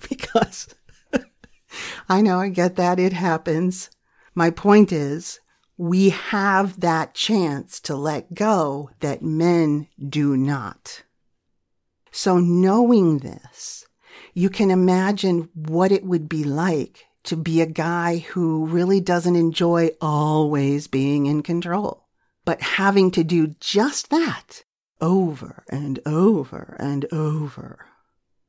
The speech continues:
Which brings us to your shitty and lackluster sex life.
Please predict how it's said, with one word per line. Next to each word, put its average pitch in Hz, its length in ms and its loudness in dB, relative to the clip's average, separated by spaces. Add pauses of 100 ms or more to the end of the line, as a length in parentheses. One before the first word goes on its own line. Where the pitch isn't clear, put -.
(580)
Which 185 360 -2
brings 156 400 -2
us 135 420 -6
to 135 500 -6 (560)
your 160 180 -4
shitty 143 500 -4
and 151 140 -6
lackluster 127 720 -6
sex 226 420 -10
life. - 420 -16